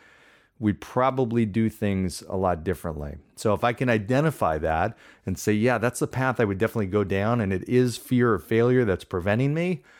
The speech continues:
at least now I can make some better decisions as to, "Hey, you know what? Is that really fear of failure, or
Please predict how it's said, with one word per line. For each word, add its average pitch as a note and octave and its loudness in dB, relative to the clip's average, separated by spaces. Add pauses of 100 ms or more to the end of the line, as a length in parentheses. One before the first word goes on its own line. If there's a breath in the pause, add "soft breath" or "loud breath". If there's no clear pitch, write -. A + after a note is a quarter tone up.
(200 loud breath)
at G#2+ -2
least B2 2
now C3 4
I B2 2
can A2 0
make G#2+ 2
some G#2 0
better A2 2
decisions F#2 -2 (320 soft breath)
as G2 0
to, A2 -2
"Hey, A2+ -2
you A2+ 2
know A#2+ 2
what? B2+ 2
Is G#2 -2
that A#2+ 0
really B2 2
fear A#2 2
of F#2 -2
failure, A2+ 2
or G2 2